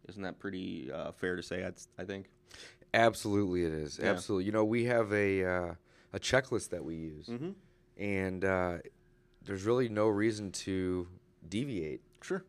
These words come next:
Speaker 2: Because it works,
Speaker 1: Yeah.
Speaker 2: you
Speaker 1: So let's
Speaker 2: know?
Speaker 1: just go ahead and kinda talk about what we do. Uh, the first thing is, obviously, you have to have the property under contract. So once you've got your property under contract,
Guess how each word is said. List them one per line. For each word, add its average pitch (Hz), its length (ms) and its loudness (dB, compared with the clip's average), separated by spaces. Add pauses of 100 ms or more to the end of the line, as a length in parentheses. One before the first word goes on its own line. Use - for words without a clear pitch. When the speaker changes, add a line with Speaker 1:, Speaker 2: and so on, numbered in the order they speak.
Speaker 2:
Because 104 240 -2
it 95 100 0
works, 107 560 0
Speaker 1:
Yeah. 120 140 -4 (240)
Speaker 2:
you 90 80 -10
Speaker 1:
So 180 100 4
let's 196 120 4
Speaker 2:
know? - 20 -4
Speaker 1:
just 269 160 0
go 233 100 8
ahead 202 200 2
and 143 220 0
kinda 156 180 0
talk 131 220 0
about 123 220 0
what 107 140 0
we 110 100 0
do. 92 400 -4
Uh, 101 160 2
the 113 100 0
first 214 260 0
thing 156 160 0
is, 127 140 0
obviously, 107 460 0
you 104 80 -4
have 110 140 -6
to 110 80 -4
have 107 100 -2
the 107 80 -6
property 104 420 -4
under 98 160 -4
contract. 90 600 -6
So 110 100 -2
once 127 240 -4
you've 170 120 -4
got 117 180 -2
your 110 100 -4
property 101 560 -6
under 98 240 -6
contract, 87 760 -6